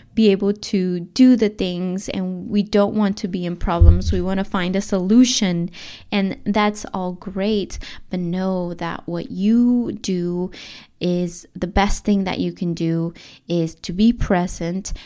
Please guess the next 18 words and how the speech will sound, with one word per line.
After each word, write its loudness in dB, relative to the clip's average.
and 0
focus 0
on -6
what -8
you 2
can -2
control -4
and -2
not 0
what 0
other 0
people -2
say, -6
not -2
what 2
other 0
people 0
do, -4